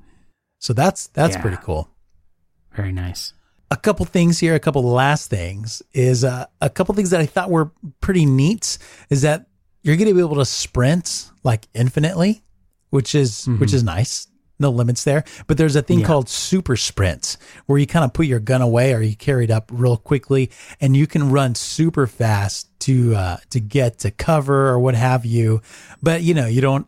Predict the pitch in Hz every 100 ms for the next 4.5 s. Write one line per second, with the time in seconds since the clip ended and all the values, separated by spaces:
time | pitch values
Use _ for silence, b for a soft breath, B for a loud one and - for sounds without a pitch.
0 | - 143 131 - 170 139 - - 147 127
1 | 131 110 123 117 107 - 123 120 - -
2 | 127 104 87 85 - - B B B B
3 | 165 147 156 _ - 208 202 - 175 143
4 | - 131 143 120 -